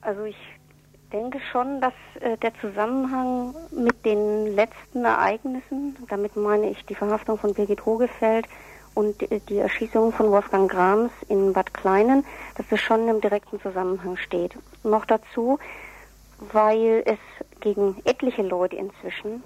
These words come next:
Verfahren gibt, alles Verfahren, die die Bundesanwaltschaft eingeleitet hat, und zwar ohne Ausnahme in diesem Fall hundertneunundzwanzig a Verfahren. Das betrifft, ähm, sechs Menschen in Köln,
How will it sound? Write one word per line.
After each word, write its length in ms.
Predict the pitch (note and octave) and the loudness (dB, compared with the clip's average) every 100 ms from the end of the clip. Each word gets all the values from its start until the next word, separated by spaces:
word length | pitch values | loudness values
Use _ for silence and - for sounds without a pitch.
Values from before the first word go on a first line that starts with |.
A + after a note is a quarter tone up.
| - | -10
Verfahren 520 | G3+ - F3+ F3 G3+ | -10 -4 -2 0 0
gibt, 240 | G#3 D4 - - - | -2 -6 -12 -16 -4
alles 220 | G3+ G#3 | -2 -2
Verfahren, 480 | - G3+ G3 F#3 F#3 | -6 -4 -4 -2 -4
die 80 | |
die 80 | F3+ | -6
Bundesanwaltschaft 720 | F#3 F#3+ G3 F#3 G#3+ - A3 | -4 -4 -2 -2 -2 -2 -6
eingeleitet 640 | - G3+ A#3 B3+ B3+ C4+ - | -4 -4 -2 -2 -2 -4 -4
hat, 100 | C#4 - _ - | -6 -8 _ -14
und 140 | A3+ | -14
zwar 200 | - G#3+ | 0 2
ohne 260 | - A#3 A3+ | 2 2 4
Ausnahme 540 | F#3+ A3+ A3+ G#3 G3+ | 2 0 -6 -4 -2
in 100 | G3+ | -4
diesem 220 | G3 G3 | -8 -12
Fall 320 | G3+ - F#3+ G3+ | -10 -4 -4 -2
hundertneunundzwanzig 840 | A3 G#3 G3+ G3 G3+ F#3+ F#3 - | -2 -2 -2 -2 -4 -6 -8 -2
a 100 | - | -2
Verfahren. 640 | A#3+ A#3+ - F3 F3+ A#3 - - - - - - - - | -2 -4 -2 -2 0 -4 -8 -20 -20 -20 -20 -20 -20 -16
Das 140 | - - | -16 -8
betrifft, 580 | - - A3+ - - - | -8 -2 -2 -2 -10 -4
ähm, 500 | - G3+ G3 G3+ G3 A3+ | 2 2 2 0 -4 -4
sechs 220 | F#3+ G#3+ - - | -2 -2 -4 -12
Menschen 540 | A3+ G#3+ A3 - G#3 G3+ | -2 0 0 -2 -2 -2
in 200 | G3 F#3+ | -4 -8
Köln, 640 | - G#3 G#3+ A#3+ C#4 | -2 2 2 2 0